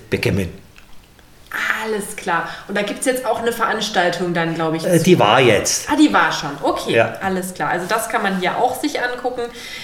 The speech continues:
Speaker 2: Das ist echt, das hat, glaub ich, für jeden ist hier was dabei.
Speaker 1: Ich hoffe.
Speaker 2: Jetzt kommen wir ja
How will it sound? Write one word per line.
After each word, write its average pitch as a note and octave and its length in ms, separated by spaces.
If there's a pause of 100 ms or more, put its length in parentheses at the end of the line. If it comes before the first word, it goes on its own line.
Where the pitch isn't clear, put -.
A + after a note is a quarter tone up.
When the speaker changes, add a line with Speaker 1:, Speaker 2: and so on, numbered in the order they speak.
(160)
Speaker 2:
Das G#3+ 180
ist - 140
echt, B3+ 180
das A#3+ 160
hat, B3 160
glaub A#3 160
ich, A#3 80
für - 140
jeden A3+ 400
ist G3 180
hier G3+ 320
was G3 240
dabei. F#3+ 560
Speaker 1:
Ich - 100
hoffe. - 360 (1120)
Speaker 2:
Jetzt B3 220 (380)
kommen E4 280
wir D#4 80
ja C#4+ 160